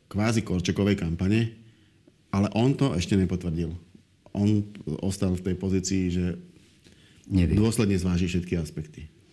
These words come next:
Speaker 2: Že nevie. No tak ja viem to, čo pán Korčok nevie, a viem, že bude kandidovať. Pokiaľ nezačnú, obrazne povedané, traktory padať z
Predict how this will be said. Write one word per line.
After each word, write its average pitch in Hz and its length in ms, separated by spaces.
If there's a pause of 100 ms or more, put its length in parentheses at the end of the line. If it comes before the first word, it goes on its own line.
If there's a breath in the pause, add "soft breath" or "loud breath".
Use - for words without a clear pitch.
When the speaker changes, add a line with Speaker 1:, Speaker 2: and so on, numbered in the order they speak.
(200 loud breath)
Speaker 2:
Že 107 240
nevie. 78 320
No 78 160
tak 131 240
ja 143 240
viem 98 400
to, 90 160
čo 87 240
pán 87 240
Korčok 85 480
nevie, 90 480
a 78 80
viem, 82 240
že 80 160
bude 76 240
kandidovať. 71 640 (560 loud breath)
Pokiaľ 78 480
nezačnú, 82 560
obrazne 80 400
povedané, 80 560
traktory 80 480
padať 76 640
z - 80